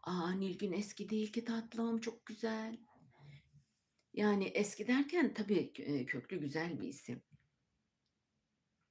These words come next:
Nilgün Ada. Ay, uyumu da çok güzel olmuş prenses. Valla. Tam,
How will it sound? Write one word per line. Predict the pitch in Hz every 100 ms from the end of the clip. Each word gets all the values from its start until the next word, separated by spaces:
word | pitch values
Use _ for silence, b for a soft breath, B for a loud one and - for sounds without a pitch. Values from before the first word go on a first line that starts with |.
| _
Nilgün | 143 139 135 147
Ada. | 139 - -
Ay, | 165 165
uyumu | 185 185 202 208
da | 208
çok | 113 -
güzel | - - -
olmuş | - - -
prenses. | - 226 294 - 143 - - _ _ _ _ _ _ -
Valla. | 110 120 76 85 - - _ _ _ _ _ _ _ _ _ _ _ _
Tam, | - 170 170 127